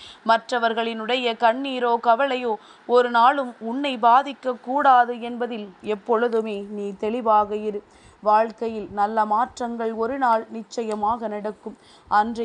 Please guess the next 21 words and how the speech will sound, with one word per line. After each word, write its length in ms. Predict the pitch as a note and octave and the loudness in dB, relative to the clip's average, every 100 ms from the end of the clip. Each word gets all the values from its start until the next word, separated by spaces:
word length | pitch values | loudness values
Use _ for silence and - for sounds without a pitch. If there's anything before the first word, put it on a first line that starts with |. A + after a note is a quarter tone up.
| G#3+ | -8
இந்த 220 | A3 G#3+ | -4 0
வராகி 560 | G#3+ A3 B3 A3+ A3+ G#3+ F#3+ G3 | 2 4 4 2 -2 -12 -12 -14
நிச்சயமாக 880 | A3+ - A#3+ A3 G#3+ G#3+ B3 A#3 A3 | -14 -8 -8 -4 -2 -2 -2 -2 -4
உன்னோடு 520 | A3 A3 A3 B3+ A#3 A3+ | -6 -6 -4 -4 -4 -6
இருப்பதை 540 | A#3+ C#4+ - B3+ A#3 G3+ - | -6 -6 -4 -4 -4 -6 -10
நீ 160 | G3+ F#3+ - | -12 -12 -2
கண்ணார 540 | G3 A3+ B3 G#3+ G#3 G3+ | -2 -2 -2 0 0 -4
காண்பாய். 480 | G#3+ G#3 G#3 G#3 - - - - - | -2 -2 0 -2 -6 -20 -20 -20 -8
என் 220 | A3+ A3 G#3+ | -6 -6 -4
தங்கமே, 440 | A3+ A#3 A3+ G3+ F#3+ - _ | -4 -2 -4 -6 -12 -20 _
நல்லதை 460 | A3 A#3 C#4+ C4+ B3+ | -2 0 0 -2 -2
மட்டும்தான் 600 | B3 A#3+ C4+ B3+ B3+ G#3+ G3+ | -6 -4 -4 0 0 0 -4
நான் 260 | G3 G3+ G3+ | -4 -2 -2
நடத்தி 400 | G3+ A#3 - A3 | -4 -6 -8 -12
தர 240 | G3+ G#3 G#3 | -4 -2 -2
காத்து 400 | G#3+ A3+ A#3+ A3+ | 0 -2 -2 -10
கொண்டிருக்கின்றேன். 880 | - G#3+ G#3+ G#3+ G3 G#3 G#3+ A3 G#3 - - _ | -6 -6 -6 -8 -10 -10 -8 -6 -8 -14 -20 _
தீயது 440 | - C4+ C4 A#3+ A#3 | -6 -2 0 0 0
நடக்கும் 520 | A#3 C4+ C#4 C#4 B3+ | 0 -2 -4 -8 -6
என்றால் 440 | B3 B3+ B3+ A3 G#3 | -6 0 2 2 0
அதுவும் 480 | G3+ G#3+ C4 A#3+ A3 | -2 -2 -4 -6 -8